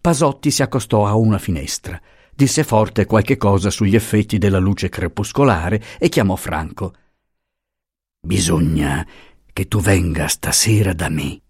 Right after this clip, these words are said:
gli disse piano. "Devo parlarti."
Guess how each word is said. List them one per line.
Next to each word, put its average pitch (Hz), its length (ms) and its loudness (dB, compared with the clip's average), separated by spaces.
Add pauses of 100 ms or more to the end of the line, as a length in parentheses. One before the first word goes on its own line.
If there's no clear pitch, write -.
(160)
gli 110 220 2
disse 113 320 2
piano. - 540 -10 (600)
"Devo 110 840 2 (140)
parlarti." - 1120 -4